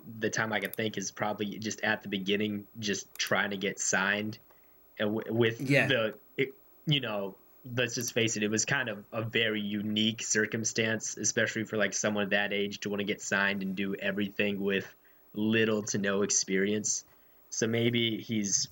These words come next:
Speaker 1: recalling a little bit of that perseverance, and, you know, it was a, a fight with Warner Brothers to get him to, you know, be his own musician and,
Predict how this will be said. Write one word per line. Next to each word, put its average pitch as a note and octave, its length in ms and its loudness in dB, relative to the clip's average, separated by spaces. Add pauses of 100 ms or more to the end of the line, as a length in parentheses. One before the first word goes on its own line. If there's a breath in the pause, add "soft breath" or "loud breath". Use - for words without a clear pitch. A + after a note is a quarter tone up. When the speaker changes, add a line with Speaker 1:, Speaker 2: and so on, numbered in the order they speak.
Speaker 1:
recalling G#2 560 0
a G2 40 2
little G2+ 220 2
bit G#2 160 2
of G#2 100 4
that G#2+ 300 2 (560)
perseverance, A2 1040 0
and, G2+ 340 0 (300)
you A#2 180 2
know, G2+ 340 0 (100)
it B2+ 160 2
was C3+ 260 2
a, A2+ 200 -4
a G#2 100 -2
fight G#2 440 0
with G2+ 300 -4
Warner A2 340 0
Brothers G#2 460 2
to G2 120 -2
get G#2+ 300 -2
him G#2 420 -2 (720)
to, A#2 500 0 (800)
you A#2+ 120 2
know, G#2+ 120 0
be A2+ 440 2 (360)
his B2 220 0
own A#2 240 2
musician G#2+ 580 2
and, F2+ 160 -2